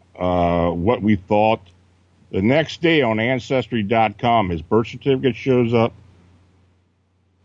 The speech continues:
Some of the, uh, a ticket to where he was stopped by police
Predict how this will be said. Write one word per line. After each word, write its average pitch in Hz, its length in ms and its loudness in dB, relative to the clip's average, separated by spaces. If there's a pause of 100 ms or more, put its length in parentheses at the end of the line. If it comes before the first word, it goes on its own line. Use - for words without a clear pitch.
(140)
Some 120 320 0
of 110 60 4
the, 113 280 2
uh, 82 380 0 (560)
a 90 80 -2
ticket 165 440 -4 (1300)
to 104 80 -4
where 117 200 2
he 131 120 4
was 104 100 -2
stopped 120 360 0
by 113 120 2
police 120 600 -2